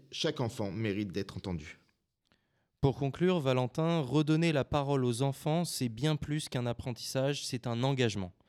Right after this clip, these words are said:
Speaker 2: Grâce à des initiatives comme Graines de Philo, les professionnels de l'animation participent chaque jour à construire un monde plus juste, plus à l'écoute, un monde à hauteur d'enfant.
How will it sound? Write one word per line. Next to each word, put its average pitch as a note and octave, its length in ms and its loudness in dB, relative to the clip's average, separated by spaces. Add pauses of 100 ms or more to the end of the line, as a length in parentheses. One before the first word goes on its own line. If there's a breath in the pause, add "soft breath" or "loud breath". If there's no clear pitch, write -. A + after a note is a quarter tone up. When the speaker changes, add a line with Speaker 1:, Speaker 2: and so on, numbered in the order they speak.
(420 soft breath)
Speaker 2:
Grâce C3 300 2
à B2+ 80 4
des A#2+ 240 2
initiatives C#3 560 2
comme B2+ 240 2
Graines A#2+ 240 0
de A#2 80 -2
Philo, C#3 360 0
les C#3 140 4
professionnels C#3+ 760 0
de A#2+ 80 2
l'animation A2+ 680 0 (420 loud breath)
participent C#3+ 480 -2
chaque D#3 300 0
jour D3+ 240 0
à B2+ 80 0
construire C3 460 -2
un A#2+ 80 0
monde A#2 180 0
plus - 160 -2
juste, B2 380 -4
plus B2+ 260 -4
à A#2 60 2
l'écoute, A#2 480 -4 (480 soft breath)
un A#2+ 100 4
monde D3 400 2
à A2 140 4
hauteur C3 260 0
d'enfant. G#2 380 -8